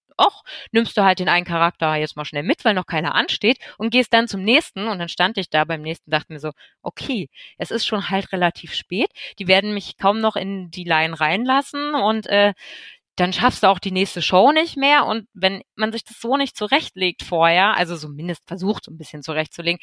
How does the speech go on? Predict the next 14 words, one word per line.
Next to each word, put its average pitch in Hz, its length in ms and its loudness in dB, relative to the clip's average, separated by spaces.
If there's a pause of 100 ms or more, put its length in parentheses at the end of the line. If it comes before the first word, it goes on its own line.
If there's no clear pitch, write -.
(160)
dann 185 100 -4
kann 190 180 2
es 185 100 -2
ganz 196 200 0
schnell 190 260 2
irgendwie 180 460 -4
auch 170 100 0
zu - 100 -12
einer 185 140 -2
Enttäuschung 170 460 -8
werden. 175 260 2
Und 160 160 -12
das, 170 200 -6
äh, 160 260 0